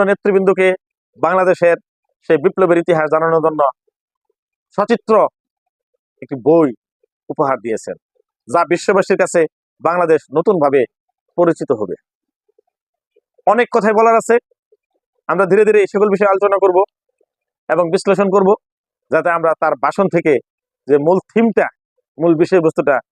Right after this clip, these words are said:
আমরা ভালোভাবে বুঝতে পারি এবং কার্যক্ষেত্রে সেটা ব্যবহার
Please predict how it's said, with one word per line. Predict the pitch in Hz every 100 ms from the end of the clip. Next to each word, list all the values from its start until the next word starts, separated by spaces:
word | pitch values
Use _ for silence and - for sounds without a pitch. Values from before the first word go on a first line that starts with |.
| _ _
আমরা | 123 123
ভালোভাবে | 123 135 135 135
বুঝতে | -
পারি | 151 175 208 _ _ _
এবং | 170 196 147 _ _ _ -
কার্যক্ষেত্রে | 170 165 156 147 139
সেটা | 147 240 - _ _ _
ব্যবহার | 139 135 147